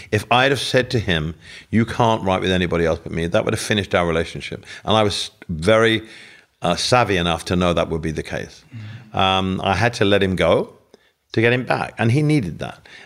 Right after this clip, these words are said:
Speaker 1: And if I hadn't have done that, we wouldn't have continued as a, as a writing partnership.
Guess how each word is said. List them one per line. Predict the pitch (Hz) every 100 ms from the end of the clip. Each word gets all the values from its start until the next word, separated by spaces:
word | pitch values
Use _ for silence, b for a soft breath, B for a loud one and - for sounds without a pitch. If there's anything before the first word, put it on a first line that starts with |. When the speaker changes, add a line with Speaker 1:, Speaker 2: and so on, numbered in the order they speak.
| -
Speaker 1:
And | 113
if | 110
I | 110
hadn't | 120 165 113
have | 82
done | 76 73
that, | 82 117 B B
we | - 113
wouldn't | 104 98
have | 101 85 -
continued | - 87 101 80
as | 78 69
a, | - _ - 85 87
as | 90
a | 87
writing | 80 80 76
partnership. | 78 76 62 - 71